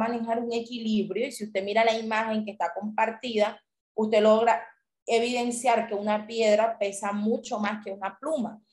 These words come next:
pero a pesar de que ilógicamente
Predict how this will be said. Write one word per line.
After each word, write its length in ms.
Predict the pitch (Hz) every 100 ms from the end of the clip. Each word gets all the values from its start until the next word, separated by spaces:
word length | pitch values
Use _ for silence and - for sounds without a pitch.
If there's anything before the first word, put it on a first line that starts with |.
| _
pero 180 | - 214
a 100 | 202
pesar 420 | 202 196 208 214
de 140 | 226 330
que 500 | 339 330 247 185 - _ _ _ _ _ _ _ _
ilógicamente 1500 | 254 247 254 247 247 285 - 285 233 214 196 - 190 214 214